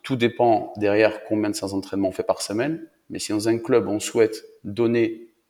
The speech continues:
comme à l'école, des connaissances mathématiques pour pouvoir devenir ingénieur, on commence à répartir les connaissances mathématiques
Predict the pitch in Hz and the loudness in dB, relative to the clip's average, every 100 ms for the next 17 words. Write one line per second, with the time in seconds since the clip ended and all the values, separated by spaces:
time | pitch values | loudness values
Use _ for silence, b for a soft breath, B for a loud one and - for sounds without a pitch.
0 | _ - 113 95 - 98 - - - _ | _ 2 4 2 2 0 -2 -8 -20 _
1 | _ _ _ _ _ - 107 - 120 120 | _ _ _ _ _ -4 -2 2 2 2
2 | - 117 - - - 104 113 120 107 - | 0 -2 -4 -10 -2 2 4 2 0 -4
3 | - - _ _ _ - 95 117 113 117 | -10 -14 _ _ _ -10 -6 -6 4 6
4 | 104 - 101 98 98 98 92 98 123 - | 6 4 -4 -2 0 0 0 0 0 -2
5 | - - _ _ _ _ - - 101 107 | -12 -20 _ _ _ _ -8 -4 -2 0
6 | 90 113 120 113 - 110 101 - 107 - | 0 2 2 2 0 -2 -2 -6 -6 -8
7 | - 98 98 92 - 127 - | -8 -8 -6 -8 -8 -10 -10